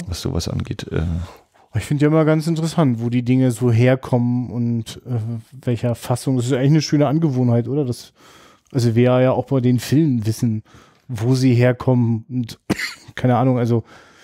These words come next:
Speaker 2: die, das einfach, ja, wäre schon, ja.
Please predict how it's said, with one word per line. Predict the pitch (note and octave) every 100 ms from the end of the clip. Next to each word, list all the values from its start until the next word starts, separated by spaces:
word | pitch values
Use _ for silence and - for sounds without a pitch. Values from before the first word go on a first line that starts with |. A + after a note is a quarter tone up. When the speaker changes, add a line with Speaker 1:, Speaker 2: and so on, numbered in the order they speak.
| _ -
Speaker 2:
die, | B2+ A#2+
das | A2+ A2
einfach, | B2 B2 A2 - A2 -
ja, | B2 A2+ A2+ _ -
wäre | C3
schon, | - D3 - _
ja. | -